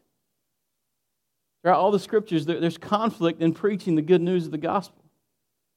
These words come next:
Be faithful stewards in this. The third is, uh, the third way, the third, third emphasis or, uh, exhortation from Paul is that we would faithfully steward the gospel by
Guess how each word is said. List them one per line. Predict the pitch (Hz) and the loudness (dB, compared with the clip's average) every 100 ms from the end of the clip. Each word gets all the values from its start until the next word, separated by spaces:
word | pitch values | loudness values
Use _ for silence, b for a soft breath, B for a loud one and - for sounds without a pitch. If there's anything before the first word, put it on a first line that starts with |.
| _ _ _ _ | _ _ _ _
Be | 208 220 | 0 0
faithful | - 202 220 - 202 | 2 4 4 2 -4
stewards | 185 - 226 247 180 | -2 0 4 6 6
in | 143 117 | 4 -2
this. | 104 - - - - _ _ _ _ _ _ _ _ | -4 -12 -20 -20 -20 _ _ _ _ _ _ _ _
The | 160 | -4
third | 160 196 226 196 | 2 6 8 8
is, | 165 - - _ _ _ _ _ _ _ _ _ _ _ _ - | 4 -4 -20 _ _ _ _ _ _ _ _ _ _ _ _ -4
uh, | 139 | -2
the | 143 | 2
third | 143 202 175 | 6 6 8
way, | 147 156 175 - | 6 6 2 -8
the | 143 | -6
third, | 180 180 180 | -2 -2 2
third | 180 180 | 2 2
emphasis | 170 151 156 185 180 | 0 0 -2 -4 -2
or, | 156 143 | 0 0
uh, | 131 131 143 - | 0 -4 -4 -2
exhortation | 147 156 - 160 151 139 | -2 -2 2 2 2 0
from | 143 139 | 0 2
Paul | 151 170 190 b b b | 6 6 4 b b b
is | 165 165 | 2 6
that | 185 | 8
we | 196 | 8
would | 202 190 196 | 8 8 8
faithfully | 202 208 220 220 | 6 6 4 4
steward | - 190 185 196 | 4 8 8 8
the | 196 | 6
gospel | 165 156 165 208 | 8 8 8 4
by | 175 170 165 | 8 8 8